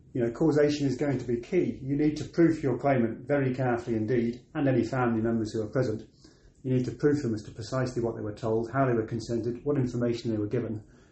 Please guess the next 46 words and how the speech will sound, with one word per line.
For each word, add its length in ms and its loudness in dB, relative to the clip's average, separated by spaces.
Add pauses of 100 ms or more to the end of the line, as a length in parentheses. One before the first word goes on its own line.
(160)
and 240 6
what 260 2
they 100 0
would 160 2
have 140 0
done 380 -2 (320)
had 120 -2
they 120 0
been 160 -2
given 240 0
the 60 -2
alternative 500 -2
information. 640 -4 (640)
Because 200 0
otherwise 400 4
you 80 -2
may 140 2
find 300 0
yourself 400 -2
three 100 2
or 80 2
four 220 2
years 240 0
down 240 0
the 40 0
road 420 -2 (580)
with 180 2
a 80 6
witness 320 2
statement 380 -2
signed 280 0
a 40 2
month 260 0
before 480 -2 (500)
and 120 0
a 60 0
judge 340 2
questioning 520 2
why 240 4
it 120 0
is 160 4
that 100 -4
you're 140 -2
now 240 2
so 520 0 (760)
sure 600 4